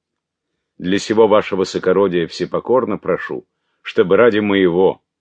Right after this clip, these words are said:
и следующего профессора спокойства оного лаборатора Беттигера от академической службы отставить,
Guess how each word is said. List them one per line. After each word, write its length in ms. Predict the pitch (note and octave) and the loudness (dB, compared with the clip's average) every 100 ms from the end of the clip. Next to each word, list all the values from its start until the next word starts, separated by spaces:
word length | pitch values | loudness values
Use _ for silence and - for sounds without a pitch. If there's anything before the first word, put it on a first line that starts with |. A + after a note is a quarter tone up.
| _ _ _ | _ _ _
и 140 | B2 B2+ | -6 -4
следующего 840 | - A2 C3 A#2+ A2+ F#2 - F#2+ | -2 0 2 2 -2 -4 -4 -2
профессора 640 | F2+ F#2+ E2 G2 - E2+ D#2 | 0 -2 -2 -4 -4 -4 -6
спокойства 840 | - - D#2 A#2+ C#3+ - - - _ _ _ _ _ _ - | -8 -10 -4 0 0 -2 -14 -18 _ _ _ _ _ _ -4
оного 400 | G2+ B2 A#2+ G#2+ | 2 4 4 4
лаборатора 640 | G#2+ F#2+ G2 F#2 G#2+ G#2+ F2 | 4 4 2 2 4 4 4
Беттигера 800 | E2 B2 - A#2+ A#2+ B2 B2 A2 _ - | 2 2 0 0 2 2 0 -6 _ -4
от 200 | F#2+ G#2+ | -4 -2
академической 840 | G2 G#2 F2+ F#2+ A2 G#2 - G2 | -2 -2 -2 -4 -4 -6 -6 -8
службы 580 | F2 - G#2 D#2+ D#2 F2+ | -8 -6 -6 -4 2 2
отставить, 1040 | F2+ G2+ F#2 - - - D#2 C2+ C2+ - | 2 -6 -12 -12 -16 -8 -6 -6 -10 -18